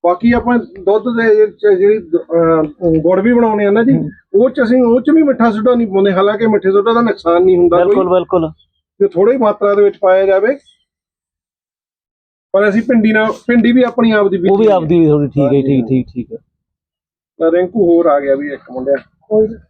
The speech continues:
Speaker 2: ਚਾਹ ਤਾਂ ਪਹਿਲਾਂ ਹੀ ਬੰਦੇ ਨੇ ਪੂਰੀ ਬਣਾਈ ਆ ਵਾਧੂ।
Speaker 1: ਲਓ ਜੀ, ਚਾਹ ਦੇ ਹੁਣ ਜਿੰਨੇ ਮਰਜ਼ੀ ਉਬਾਲੇ ਦਵਾ।
Speaker 2: ਲਓ ਜੀ, ਚਾਹ ਪੂਰੀ ਇੱਕ ਨੰਬਰ ਮਿੱਤਰੋ ਬਣ ਗਈ। ਕਿੰਨੀਆਂ ਵਾਲੀਆਂ ਦੇ ਲੀਆਂ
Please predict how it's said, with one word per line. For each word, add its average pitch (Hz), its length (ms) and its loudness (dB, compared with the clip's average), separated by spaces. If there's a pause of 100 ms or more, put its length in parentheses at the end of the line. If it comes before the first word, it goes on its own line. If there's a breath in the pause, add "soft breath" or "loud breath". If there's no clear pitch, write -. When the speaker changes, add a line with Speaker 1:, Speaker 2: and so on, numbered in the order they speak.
(920)
Speaker 2:
ਚਾਹ 202 200 2
ਤਾਂ 214 120 0
ਪਹਿਲਾਂ 202 280 0
ਹੀ 214 40 2
ਬੰਦੇ 180 260 0
ਨੇ 180 80 2
ਪੂਰੀ 165 280 2
ਬਣਾਈ 139 300 2
ਆ 127 100 2
ਵਾਧੂ। 131 480 0 (1040)
Speaker 1:
ਲਓ 165 180 2
ਜੀ, 156 160 -6
ਚਾਹ 190 180 0
ਦੇ 226 80 0
ਹੁਣ 220 160 -2
ਜਿੰਨੇ 214 260 0
ਮਰਜ਼ੀ 202 380 0
ਉਬਾਲੇ 196 260 2
ਦਵਾ। 180 240 0
Speaker 2:
ਲਓ 226 80 2
ਜੀ, 269 180 -2
ਚਾਹ 262 260 2
ਪੂਰੀ 269 280 0
ਇੱਕ 262 260 0
ਨੰਬਰ 247 200 0
ਮਿੱਤਰੋ 254 320 2
ਬਣ 190 220 0
ਗਈ। 240 280 2
ਕਿੰਨੀਆਂ 240 1000 -2
ਵਾਲੀਆਂ 208 400 2
ਦੇ 220 160 4
ਲੀਆਂ 233 400 0